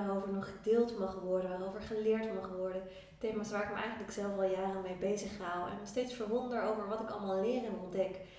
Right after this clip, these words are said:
Dus in gesprek gaan met gasten is voor mij ook een manier om weer nieuwe dingen te ontdekken, nieuwe dingen te leren.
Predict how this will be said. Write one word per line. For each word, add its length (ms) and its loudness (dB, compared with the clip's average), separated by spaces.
Dus 280 -4
in 220 0
gesprek 320 0
gaan 260 6
met 120 2
gasten 400 4
is 120 0
voor 120 -2
mij 200 4
ook 140 4
een 160 0
manier 260 4
om 80 0
weer 140 2
nieuwe 480 2
dingen 280 2
te 100 -8
ontdekken, 380 -2
nieuwe 220 0
dingen 280 -2
te 140 -6
leren. 360 -4